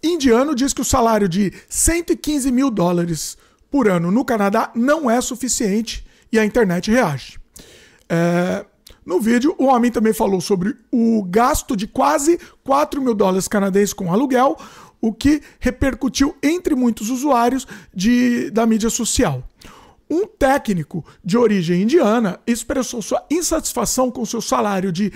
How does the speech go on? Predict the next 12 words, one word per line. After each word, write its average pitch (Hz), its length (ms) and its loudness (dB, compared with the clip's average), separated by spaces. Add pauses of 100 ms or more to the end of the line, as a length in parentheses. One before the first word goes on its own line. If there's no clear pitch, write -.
(100)
cento - 440 -4
e - 40 -10
quinze 220 440 -2 (260)
mil 269 240 4
dólares 180 560 -2
canadenses 254 800 -2 (500)
no 226 240 2
Canadá, 262 460 2
que 196 160 -6
provocou 254 580 -2
uma 269 220 0
discussão 294 640 -4